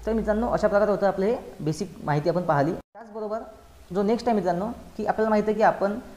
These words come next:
जो पृथ्वीभोवती काय फिरतो, चंद्र फिरतो, roll करतो किंवा त्याच्या ऑर्बिटमध्ये हा फिरतो, पण त्याचा orbit कसा आहे, elliptical आहे. त्याचबरोबर मित्रांनो, ते जे orbit आहे ते काय आहे, tilted आहे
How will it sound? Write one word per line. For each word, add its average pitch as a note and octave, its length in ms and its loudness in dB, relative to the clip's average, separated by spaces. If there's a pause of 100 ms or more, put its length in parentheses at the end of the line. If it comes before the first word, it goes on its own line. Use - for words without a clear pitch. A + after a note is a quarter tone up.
(360)
जो G3+ 120 2
पृथ्वीभोवती F3+ 760 -2
काय E3 160 2
फिरतो, F#3 280 -4
चंद्र E3 300 -2
फिरतो, E3+ 340 -2
roll D#3 220 2
करतो C3 260 -4
किंवा D#3 220 -2
त्याच्या D#3 200 -2
ऑर्बिटमध्ये D3 480 0
हा F#3+ 140 0 (140)
फिरतो, C3+ 220 -4
पण E3+ 120 -2
त्याचा F3+ 160 -2
orbit E3+ 220 2
कसा G#3 220 -2
आहे, A3 260 0
elliptical F#3 520 0
आहे. A#2+ 180 -4 (360)
त्याचबरोबर A3 380 4
मित्रांनो, E3+ 400 -2 (220)
ते G3+ 80 2
जे A3 100 -2
orbit D#3+ 360 4
आहे D#3 140 2 (100)
ते G3 60 0
काय F#3 200 2
आहे, A#3 100 -2 (360)
tilted G#3 340 4
आहे A#2+ 220 2